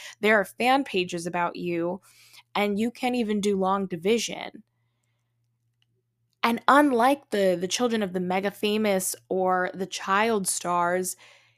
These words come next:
you don't even have the money. Not that the money would fix something, but fuck. <laughs> Like, it, it, it would make a difference, a slight difference, when you consider the ways that they're being exploited.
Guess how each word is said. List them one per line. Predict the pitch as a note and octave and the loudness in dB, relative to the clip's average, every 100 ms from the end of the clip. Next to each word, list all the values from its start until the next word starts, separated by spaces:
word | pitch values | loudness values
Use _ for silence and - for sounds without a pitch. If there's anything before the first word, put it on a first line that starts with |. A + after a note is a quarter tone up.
| _ _ _ _ _ _ _ _ _ _ _ _ _ _ _ _ _ _ _ _ _ _ _ _ - | _ _ _ _ _ _ _ _ _ _ _ _ _ _ _ _ _ _ _ _ _ _ _ _ -6
you | A3 A3+ D4+ | 0 4 6
don't | E4 | 6
even | D#4+ C4 | 4 2
have | B3 A#3 A3 | 2 2 0
the | G3 | -2
money. | E3+ F#3 D#4+ - - _ - | 0 2 0 -4 -14 _ -6
Not | G#3+ B3 D4 | 4 4 4
that | G#3+ | -4
the | |
money | G3+ A3+ C4 | 0 0 0
would | F3 E3+ | -4 -6
fix | - E4 - | -2 -2 0
something, | G#3 F3 E3+ F3 E3+ | -2 -2 -4 -4 -4
but | E3+ F3 - | -2 -4 -4
fuck. | - C4+ F4+ - - - | -2 4 4 4 -4 -8
<laughs> | - - _ _ _ _ _ _ _ _ _ _ _ | -8 -12 _ _ _ _ _ _ _ _ _ _ _
Like, | B3+ A#3+ - - _ _ _ _ _ _ - - _ _ _ - | 0 0 -4 -20 _ _ _ _ _ _ -20 -20 _ _ _ -12
it, | - _ | -12 _
it, | B3+ - | -4 0
it | C4+ | 2
would | C4 | 4
make | A#3 E4 C4 | 6 4 4
a | |
difference, | G3+ - F3+ C#4+ F3+ D#3+ - G3 - | -4 0 0 0 -4 -6 -6 -8 -4
a | G3 | -4
slight | - - F3+ E3+ B3+ - | -2 -4 0 2 2 0
difference, | F#3+ F3 F3+ D#3+ G3 | -4 -4 -6 -8 -6
when | G3 | -6
you | F#3 | -4
consider | F#3+ - G3+ F#3+ | -8 -4 -2 0
the | F3+ | 0
ways | F3+ F#3+ | -2 -2
that | F#3 | -4
they're | F#3 | -4
being | F3 F3+ F#3 F3+ E3+ - | -4 -4 -2 0 -2 -8
exploited. | - - - E3+ F3 A#3+ E3+ D#3 F#3+ | -8 -8 -4 -2 0 0 -2 -4 -6